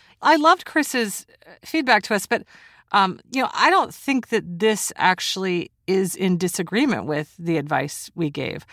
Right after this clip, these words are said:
I was certainly not advocating ever for not sharing, um, your good fortune. Especially, I mean, my goodness, I can speak directly to this. I have a very different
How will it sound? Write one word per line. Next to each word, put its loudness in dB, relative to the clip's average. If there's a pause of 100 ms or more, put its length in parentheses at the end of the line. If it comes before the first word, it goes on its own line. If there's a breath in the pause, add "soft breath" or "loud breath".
(320 loud breath)
I 4
was 0
certainly -2
not -2
advocating -6
ever -2
for 0
not 0
sharing, -2 (140)
um, -4
your 0 (500)
good 0
fortune. -4 (440 loud breath)
Especially, 0
I 0
mean, -2
my 0
goodness, -4
I -2
can -4
speak -8
directly -2
to -10
this. -8 (340 loud breath)
I 4 (120)
have 0 (640)
a 0
very 2
different -2